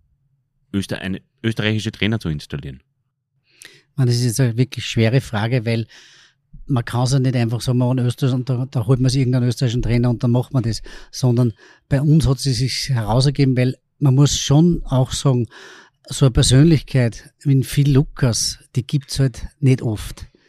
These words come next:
Speaker 2: in Österreich, ja, und ich sag sogar Europa und weil, weil er ist schon, hat so, hat, hat schon kein Charisma und es ist schwierig, jetzt sage ich gern österreichischen Weg und wir einen österreichischen Trainer,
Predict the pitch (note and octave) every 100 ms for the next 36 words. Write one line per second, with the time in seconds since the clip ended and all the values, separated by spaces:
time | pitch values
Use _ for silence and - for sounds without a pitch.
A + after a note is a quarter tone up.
0 | _ - D3 C#3 D3+ A#2 - C3 G#2+ G#2
1 | - - A#2 C3+ C3 C#3 B2 C#3+ A2+ C3
2 | B2+ B2 - - - - - - C#3 C3+
3 | - D3 B2 A#2+ A2+ A2+ B2+ B2 B2 -
4 | - - _ C#3 - D3 C#3 - C#3 C#3
5 | D3 C3 C3+ D3+ D3 D3 B2+ C#3 C#3 D3
6 | D#3+ C#3 C#3 - - - - _ _ E3
7 | D#3 - - D#3+ E3+ D#3 C#3+ D#3 D3+ C#3
8 | D3 D3 C#3+ C#3+ D#3 C#3+ C#3 C#3+ D3+ C3+
9 | C#3+ C#3 C#3 D3+ C3 B2+ C#3+ D3